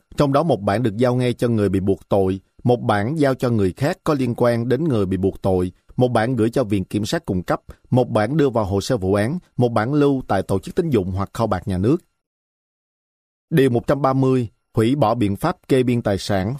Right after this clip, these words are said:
phong tỏa tài khoản. Một, biện pháp kê biên tài sản, phong tỏa tài khoản đang áp dụng phải được hủy bỏ khi thuộc một trong các trường hợp. A. Đình chỉ điều tra, đình chỉ vụ án. B. Đình chỉ điều tra đối với bị can, đình chỉ vụ án đối với bị can.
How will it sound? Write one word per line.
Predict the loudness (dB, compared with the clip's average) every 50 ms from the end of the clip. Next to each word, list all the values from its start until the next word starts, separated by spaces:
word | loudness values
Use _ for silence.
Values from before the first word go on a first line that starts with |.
| -4
phong | -2 -2 0 0 -2 -4
tỏa | -2 -2 -2 -2 -4 -4
tài | -2 -2 -4 -2
khoản. | -2 -4 -4 -4 -4 -6 -8 -12 _ _ _ _ _ _ _ _ _ _ _ _ _ _ _ _ _ _ _ _ _
Một, | 0 2 2 2 0 -2 -6 _ _ -18 -4 0
biện | 0 0 2
pháp | 2 0 0 0
kê | 0 0
biên | 0 0 0
tài | 0 0 -2 -2
sản, | -2 -2 -2 0 0 -2
phong | -2 -2 -2 -2 0
tỏa | -2 -2 -2
tài | 0 0 -2
khoản | -2 -2 -2 -2 -2 -2 -4 -6 -4
đang | -2 0 0 0 -2
áp | -4 -6 -6 -2
dụng | 0 0 0 0 -4 -4 -2
phải | -2 0 0
được | 0 -2
hủy | -2 -4 -2 0
bỏ | 0 0 0 0 -2
khi | -2 -2 -2 -2
thuộc | 0 -2 -4 -2 0
một | 0 0 0 -2 -2
trong | -4 -4 -2
các | -4 -4 -2
trường | -2 0 0
hợp. | 2 0 0 0 -4 -10 -20 _ _ _ _ _ _ _ _ _ _ _ _ _ _ _ _
A. | -2 0 0 -2 -2 -6 -10 _ _ -2
Đình | 0 0 0 0 0
chỉ | 0 -2 0
điều | 0 0 0
tra, | 0 0 0 0 0 0
đình | -2 -2 -2 -2 -2
chỉ | -4 -4 -2
vụ | 0 0 0
án. | 2 0 0 -2 -4 -8 _ _ _ _ _ _ _ _ _ _ _ _ _ _ _ _ -4
B. | 0 2 2 2 2 0 -4 -8 _ -4
Đình | -2 0 0 0 0
chỉ | 0 0 2
điều | 2 0
tra | 0 0 0 0
đối | 0 0
với | 0 0 -2
bị | -2 -2 -4
can, | -2 -2 0 0 0 -2 -4 -4 -2
đình | -2 -2 0 -2 -2
chỉ | -2 -2 -2
vụ | 0 2 2 2
án | 0 0 0
đối | -2 0
với | 0 0 -2
bị | -2 -4
can. | -2 -2 -2 0 0 -2 -4